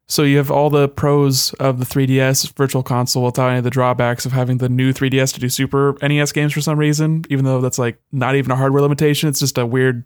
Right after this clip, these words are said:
is that, like, a selling point for the new three D? I don't know. Weird stuff.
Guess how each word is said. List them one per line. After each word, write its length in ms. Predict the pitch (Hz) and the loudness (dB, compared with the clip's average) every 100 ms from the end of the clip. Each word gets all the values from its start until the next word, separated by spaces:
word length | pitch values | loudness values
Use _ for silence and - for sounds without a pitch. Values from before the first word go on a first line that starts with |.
| _ _ | _ _
is 140 | - 135 | -2 2
that, 80 | 135 | 2
like, 120 | 123 | 0
a 60 | |
selling 300 | - 110 143 | 0 0 0
point 300 | 151 190 208 - | 0 -2 -2 -4
for 80 | - | -4
the 80 | 180 | 0
new 280 | 196 208 202 _ _ _ | 2 2 0 _ _ _
three 140 | 214 214 | -2 -2
D? 40 | - | 0
I 160 | 185 | 0
don't 80 | 143 | 2
know. 200 | 131 120 - - _ _ _ _ | 0 -2 -6 -20 _ _ _ _
Weird 220 | 165 185 139 | 2 2 2
stuff. 420 | 143 127 - | 2 0 -2